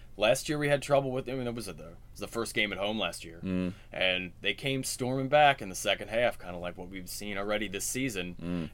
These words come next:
Speaker 1: And it's looked like we're gonna have to put together, I know I, it's such a rugby league trope, we're gonna have to put together a full eighty minutes here, boys, you know?
Speaker 2: But having said they stormed back in the second half, uh,
Speaker 1: Yeah,
Speaker 2: they
Speaker 1: I know.
Speaker 2: scored six points.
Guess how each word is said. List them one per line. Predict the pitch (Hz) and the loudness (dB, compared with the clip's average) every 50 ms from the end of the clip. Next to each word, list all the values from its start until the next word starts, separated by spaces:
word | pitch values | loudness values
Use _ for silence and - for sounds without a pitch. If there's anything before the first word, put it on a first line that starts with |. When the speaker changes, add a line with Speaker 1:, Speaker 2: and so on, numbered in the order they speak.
| - 95 | 0 2
Speaker 1:
And | 98 95 95 92 | 2 2 2 -2
it's | - 92 92 - - | -4 -6 -6 -6 -6
looked | 95 92 107 117 123 - - - - - | -6 -4 -4 -4 -4 -4 -8 -14 -8 -4
like | 101 101 98 98 90 - - - - - - - - - - - - - - - | 0 0 0 0 -2 -8 -14 -16 -16 -16 -16 -14 -16 -16 -16 -16 -18 -18 -16 -14
we're | 107 107 107 95 | -10 -10 -6 -6
gonna | 107 104 98 | -6 -6 -6
have | - 107 107 - - | -4 -6 -6 -6 -8
to | 110 | -12
put | - - 113 101 - | -10 -10 -10 -8 -8
together, | 101 90 98 101 98 95 90 90 87 87 | -6 -4 -2 -2 -2 -2 -4 -6 -6 -6
I | 90 | -6
know | 90 92 | -4 -4
I, | 90 87 | -2 -2
it's | 87 87 - - - | -2 -4 -4 -4 -4
such | - - 101 - - | -4 -4 -6 -6 -8
a | 90 82 - - - - - - - | -10 -10 -10 -12 -12 -12 -12 -10 -6
rugby | 104 98 92 90 95 | -6 -6 -6 -6 -6
league | 92 92 90 87 - | -4 -4 -4 -6 -6
trope, | - - 104 92 85 76 | -8 -6 -4 -4 -4 -4
we're | 101 | -6
gonna | 107 110 | -4 -2
have | 110 101 - | -2 -2 -4
to | - | -6
put | - 113 95 | -10 -8 -8
together | 101 95 95 90 87 | -6 -6 -6 -6 -6
a | 85 | -10
full | - - - 220 139 98 95 | -12 -12 -8 -6 -4 -2 -2
eighty | 95 95 92 90 | -2 -2 -2 -4
minutes | 90 90 85 82 - - | -6 -6 -8 -8 -10 -10
here, | - 80 80 | -12 -12 -14
boys, | 76 82 82 80 78 78 - - | -14 -14 -14 -12 -12 -14 -14 -10
you | 87 | -6
know? | 90 87 85 87 - - - - | -6 -6 -6 -6 -12 -12 -6 0
Speaker 2:
But | 143 143 143 | 0 2 4
having | 160 156 110 90 | 4 2 2 4
said | - 107 92 78 | 4 4 4 4
they | 80 73 | 4 2
stormed | - - - 98 85 76 73 - - | 2 2 2 2 2 2 -2 -2 2
back | - 87 87 80 - | 4 4 4 4 0
in | 87 | -2
the | 78 - | -4 -2
second | - 82 73 - 71 82 | -2 -2 -2 -4 -4 -2
half, | 92 85 76 71 73 - - | 0 0 0 0 -2 -2 0
uh, | 80 | 2
Speaker 1:
Yeah, | 87 90 82 82 85 90 | 2 2 2 2 -2 0
Speaker 2:
they | 87 95 | 4 6
Speaker 1:
I | - | 6
know. | 123 | 6
Speaker 2:
scored | 104 95 104 90 80 | 8 8 8 6 6
six | - - 73 - - | 4 2 2 0 -2
points. | - - 101 78 - - - - | -4 -2 -2 -2 -2 -4 -6 -10